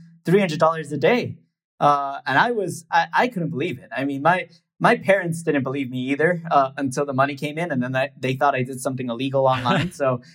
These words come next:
Speaker 1: I had to clarify that to them. That was certainly how it started.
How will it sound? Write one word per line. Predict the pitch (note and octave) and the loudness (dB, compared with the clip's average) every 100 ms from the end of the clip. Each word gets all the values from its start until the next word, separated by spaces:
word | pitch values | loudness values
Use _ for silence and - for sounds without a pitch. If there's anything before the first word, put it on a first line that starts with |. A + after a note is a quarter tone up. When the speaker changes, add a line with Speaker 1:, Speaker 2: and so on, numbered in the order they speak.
| _ - | _ 0
Speaker 1:
I | |
had | C#3+ C#3 | 2 0
to | |
clarify | - D3+ C3+ C#3 | 2 2 4 2
that | C#3 C3+ | 0 -4
to | C3+ | -2
them. | C3+ D#3+ F#3+ - - | 0 2 0 -6 -2
That | D3+ | -2
was | D#3 | -2
certainly | G3+ G3+ F3+ | -4 -4 0
how | D#3+ D3 | 2 0
it | C3+ | -2
started. | - C#3 B2 - | -4 -2 -2 -6